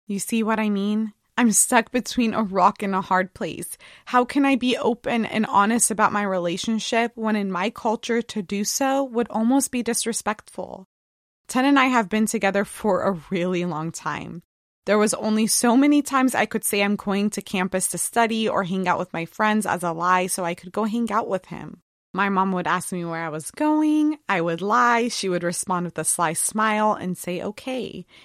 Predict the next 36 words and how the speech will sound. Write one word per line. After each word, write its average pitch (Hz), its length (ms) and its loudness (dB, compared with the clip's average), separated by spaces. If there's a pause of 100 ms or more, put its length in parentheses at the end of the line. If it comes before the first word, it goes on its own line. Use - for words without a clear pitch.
And 214 180 2
we 240 140 4
just - 260 0
knew 240 160 2
that 220 160 4
I 190 80 4
wasn't 202 320 4
actually 208 480 0
going 175 320 -2
where 165 140 0
I 165 80 0
said 156 240 -2
I - 100 0
was - 220 -6
going. 175 480 -10 (420)
And 254 140 4
again, 247 500 4
I 214 80 4
would 220 160 2
test - 240 -6
my 214 140 -2
limits. 170 580 -6
I 196 100 4
would 202 140 2
sometimes 240 420 0
be 233 140 -6
honest 185 400 0
and 180 140 -6
say 180 140 -4
something 180 380 -6
like, 170 220 -6
"I'm 220 100 -2
hanging 269 280 0
out 294 120 -2
with - 160 -8
Ted." 233 420 -2